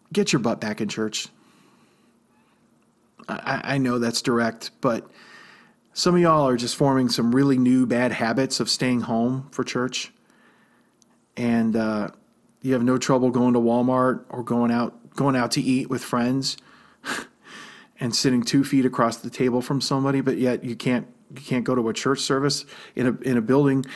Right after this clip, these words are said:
in a room that's used once a week and is cleaned in, <laughs> in between. Get your butt back to church, seriously, because we need that public expression of worship with others. And artists, I want you to hear this. Don't do the isolation thing.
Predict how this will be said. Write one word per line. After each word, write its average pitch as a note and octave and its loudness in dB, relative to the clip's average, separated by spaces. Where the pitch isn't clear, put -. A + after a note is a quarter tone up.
in D3 2
a C#3+ 6
room C3 4
that's C#3+ -2
used C3 0
once B2 0
a C3 2
week D3 2
and A#2 0
is G#2+ -2
cleaned C#3 0
in, C3+ -2
<laughs> - -20
in C3+ 2
between. E3+ 2
Get G3+ 0
your D#3+ 2
butt A2+ 0
back G#2+ -6
to - -10
church, - -6
seriously, A2 -4
because B2+ 0
we F#3+ 6
need D3+ 2
that A#2+ -2
public B2+ -2
expression - 0
of A#2 2
worship A#2 0
with A2 -2
others. G2+ -6
And C3+ 0
artists, F#3 2
I D#3 0
want F3+ 2
you E3+ 2
to D#3 2
hear F#3 2
this. - -2
Don't D3 4
do G#3+ 4
the F#3+ 4
isolation C3+ 2
thing. G#2 -4